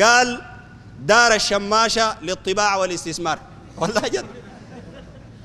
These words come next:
طبعته أنا، ما طبعته أنت، أنا قريت بس الجماعة طبعوا، قاعد جوا هنا. عرفته؟ الصفحة،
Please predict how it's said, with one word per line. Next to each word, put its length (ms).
طبعته 480
أنا، 100
ما 100
طبعته 400
أنت، 140
أنا 120
قريت 360
بس 200
الجماعة 600
طبعوا، 360
قاعد 320
جوا 180
هنا. 120
عرفته؟ 380
الصفحة، 800